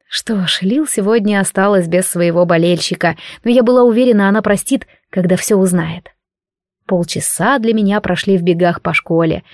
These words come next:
или скорее полетах, потому что, как только я думала про эльфийское королевство, ноги отрывались от земли, а за плечами вырастали крылья.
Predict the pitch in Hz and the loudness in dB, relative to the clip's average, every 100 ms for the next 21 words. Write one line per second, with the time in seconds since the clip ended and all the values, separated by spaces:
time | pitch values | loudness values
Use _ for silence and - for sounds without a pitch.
0 | - - - 302 - 262 277 277 233 _ | -20 -4 0 0 2 2 4 2 0 _
1 | _ 381 302 214 170 170 151 - _ _ | _ 2 4 4 2 -4 -10 -14 _ _
2 | _ _ - 196 220 226 285 240 196 185 | _ _ -4 0 2 4 2 0 -2 -2
3 | 233 - - 240 269 226 185 175 220 202 | -4 -6 -2 2 2 2 0 2 2 0
4 | 175 233 208 185 180 185 190 220 196 - | 0 0 0 0 2 0 0 -2 -2 -2
5 | 151 165 196 311 - 214 202 - - - | -4 -2 0 0 -2 -2 -2 -2 -20 -8
6 | - 254 262 202 220 214 220 196 185 196 | 0 2 2 2 0 -2 0 0 2 2
7 | 202 190 175 175 180 175 180 190 170 170 | 2 0 0 0 0 2 2 2 0 -2
8 | 156 156 - 269 214 185 165 - 170 165 | -2 -4 -2 0 0 0 -2 -2 -2 -2
9 | - 170 170 165 180 | -2 -2 -2 -4 -8